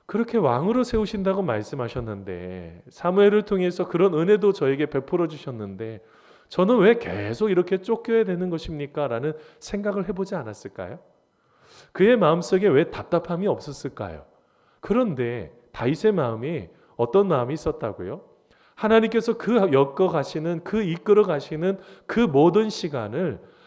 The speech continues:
하나님께서 자기를 향한 하나님의 계획으로 받아들인 것입니다. 그렇게 되었을 때 어떻게 됐을까요? 그 힘든 고통의 시간들을 견뎌낼 수가 있었다고요.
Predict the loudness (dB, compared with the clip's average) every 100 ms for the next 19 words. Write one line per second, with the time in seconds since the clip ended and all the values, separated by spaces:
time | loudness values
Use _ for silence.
0 | _ -10 -2 2 2 0 -2 0 0 -2
1 | -6 0 2 0 -4 -8 -8 -8 -12 -20
2 | _ -10 -2 2 2 4 4 2 0 0
3 | 0 0 -4 -6 -12 -8 -4 0 0 0
4 | -2 -4 -8 -14 -16 -20 -20 -20 _ 2
5 | 2 4 6 6 6 2 4 4 2 -2
6 | -2 -6 -8 -8 -6 -6 -10 -14 -20 _
7 | -4 -2 -2 -2 0 0 0 -2 0 -2
8 | -2 -4 -2 -2 -4 -6 -6 -8 -4 -2
9 | -4 -6 -10 -10 -10 -12 -16 -18